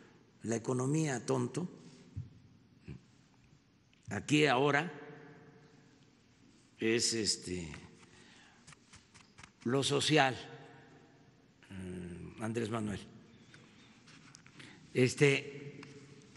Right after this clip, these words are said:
bienestar, que antes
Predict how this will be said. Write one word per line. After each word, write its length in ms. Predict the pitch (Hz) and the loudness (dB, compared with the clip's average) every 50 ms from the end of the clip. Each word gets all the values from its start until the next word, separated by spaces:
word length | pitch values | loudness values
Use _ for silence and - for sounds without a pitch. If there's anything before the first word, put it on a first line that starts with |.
| - - - - - - - - - - - - - - - - _ _ - - - - - - - - - _ _ - _ _ _ _ - - - _ _ _ _ _ _ - - - | -20 -20 -20 -20 -20 -20 -20 -20 -20 -20 -20 -20 -20 -20 -20 -20 _ _ -20 -20 -20 -20 -20 -20 -20 -20 -20 _ _ -20 _ _ _ _ -20 -20 -20 _ _ _ _ _ _ -20 -14 -4
bienestar, 640 | 139 131 151 147 143 139 127 - - 131 117 104 - - - - - - - - - - - - - - - - - - - - - - - - - - - - - - - - - - - - - _ _ _ _ - _ _ - - _ _ - - - - - - - - - - - - - - - _ _ - - _ _ - - _ _ _ _ - - - - - - - - - - _ _ _ _ _ _ - - _ - | 2 4 6 6 6 4 0 2 2 0 0 0 -4 -10 -14 -16 -18 -20 -20 -20 -20 -20 -20 -20 -20 -20 -20 -20 -20 -20 -20 -20 -20 -20 -20 -20 -20 -20 -20 -20 -20 -20 -20 -20 -20 -20 -20 -20 -20 _ _ _ _ -20 _ _ -20 -20 _ _ -20 -20 -20 -20 -20 -20 -20 -20 -20 -20 -20 -20 -20 -20 -20 _ _ -20 -20 _ _ -20 -20 _ _ _ _ -20 -20 -20 -20 -20 -20 -20 -20 -20 -20 _ _ _ _ _ _ -20 -20 _ -2
que 160 | - 131 135 | 2 4 4
antes 720 | 139 151 151 135 - 160 143 - - - - - - - | 4 4 2 0 -2 0 2 2 2 0 -2 -6 -16 -18